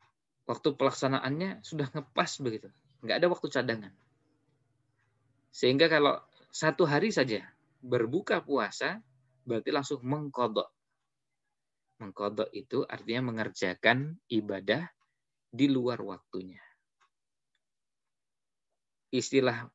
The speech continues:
yang jadi pasangannya adalah ada. Ya. Ada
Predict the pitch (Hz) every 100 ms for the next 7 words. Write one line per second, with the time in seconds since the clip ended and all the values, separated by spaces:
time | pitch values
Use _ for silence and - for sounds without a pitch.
0 | _ 113 113 107 107 107 104 107 101 98
1 | 120 135 127 - _ 104 101 117 113 -
2 | _ _ - - - _ _ _ _ _
3 | _ _ _ - 101 104 117 139